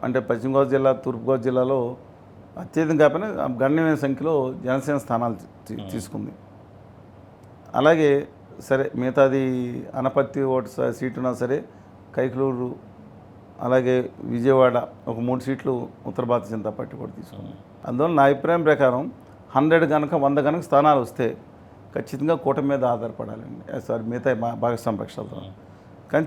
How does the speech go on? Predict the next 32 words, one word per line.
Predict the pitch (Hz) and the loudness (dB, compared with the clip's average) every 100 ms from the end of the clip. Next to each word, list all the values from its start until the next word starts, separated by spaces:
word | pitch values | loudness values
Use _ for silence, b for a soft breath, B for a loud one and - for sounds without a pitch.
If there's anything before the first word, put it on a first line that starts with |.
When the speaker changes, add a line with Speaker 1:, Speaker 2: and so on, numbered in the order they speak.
| 135 | 2
Speaker 1:
చంద్రబాబు | 139 165 185 | 4 4 4
నాయుడు | 190 180 | 4 2
గారు | 165 | 0
very | 143 160 | 0 -2
seasoned | 160 147 170 185 | -2 -4 -2 -4
politician. | 156 127 107 - 107 - - - - - | -2 -2 -4 -10 -14 -14 -20 -20 -20 -18
Speaker 2:
Hmm. | 104 95 151 | -16 -6 -2
Speaker 1:
ఒకవేళ | - 156 | 4 8
అదే | 135 175 | 8 6
పరిస్థితి | 185 175 175 170 | 2 0 0 -4
వస్తే | 156 165 | 2 2
ఆయన | 156 | 2
తెలివి | 143 160 | 0 0
తక్కువ | 170 - 135 | -2 0 0
ఆయన | 107 | 0
కాదు. | 104 | -4
Speaker 2:
Hmm. | 113 - - 104 92 - - - | -8 -18 -20 -20 -20 -20 -8 0
Speaker 1:
ఆయన | 135 139 135 - - | 4 4 2 -4 -12
ఇలా, | 147 147 | -8 -4
ఇలా | 147 - 135 135 147 | -4 0 0 0 -4
చూసుకున్నారంటే | 156 - 156 143 127 131 | -6 -2 4 4 4 2
రెడీగా | 123 143 147 | 2 2 2
ఉంటారండి | 135 117 104 | 4 2 0
అక్కడ. | 92 - 156 - | -6 -6 -8 -6
Speaker 2:
<laughs> | 147 - | -8 0
Speaker 1:
ఇరవై | 123 147 160 | 4 6 6
మంది | 160 185 160 143 151 - - - 147 | 6 4 4 2 0 -6 -20 -10 4
టైమ్ | 143 190 214 | 6 8 8
కూడా | 220 | 8
లేకుండా | 208 196 190 | 8 8 6
జంప్ | 165 156 147 | 2 2 2
అవుతారు. | - 110 | 2 -2